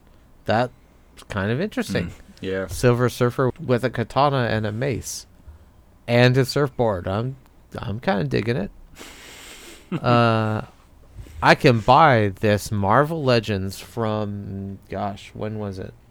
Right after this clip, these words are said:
Speaker 1: What y-, what year is that? Two thousand fifteen? Two thousand sixteen?
Speaker 2: It's,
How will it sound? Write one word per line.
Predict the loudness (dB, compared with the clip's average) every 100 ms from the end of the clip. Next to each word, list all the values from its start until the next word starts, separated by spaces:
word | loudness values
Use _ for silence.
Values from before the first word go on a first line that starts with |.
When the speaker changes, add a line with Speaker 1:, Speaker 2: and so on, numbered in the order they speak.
| -20 -20 -20 -20 -20 -20 -12
Speaker 1:
What | -4 -2 -2
y-, | -4
what | -2 -2
year | -2 -4
is | -4
that? | -10 -14
Two | -14 -8
thousand | -4 -4 -6 -10 -12 -12 -14
fifteen? | -10 -12 -10 -10 -10 -12 -16 -20 -20 -20 -20 -20 -20
Two |
thousand | -8 -4 -4 -6
sixteen? | -10 -10 -10 -10 -12 -20 -20 -20 -20
Speaker 2:
It's, | -20 -20